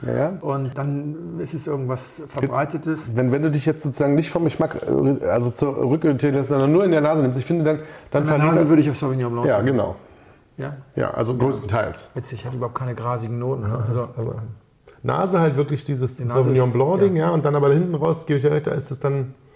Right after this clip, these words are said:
Speaker 2: Witzig.
Speaker 1: ja, zweitausendvier, also eigentlich schon
Speaker 2: Oh.
Speaker 1: relativ alt.
Speaker 2: Oh Gott,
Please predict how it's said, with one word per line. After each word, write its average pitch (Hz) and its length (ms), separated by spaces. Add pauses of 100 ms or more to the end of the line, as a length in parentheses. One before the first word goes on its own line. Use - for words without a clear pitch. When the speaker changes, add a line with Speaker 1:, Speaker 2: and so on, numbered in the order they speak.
(140)
Speaker 2:
Witzig. - 440 (140)
Speaker 1:
ja, 127 160 (180)
zweitausendvier, 135 800 (400)
also 110 180
eigentlich 117 340
schon 123 280
Speaker 2:
Oh. - 100
Speaker 1:
relativ 190 560
alt. 135 300
Speaker 2:
Oh - 80
Gott, 117 160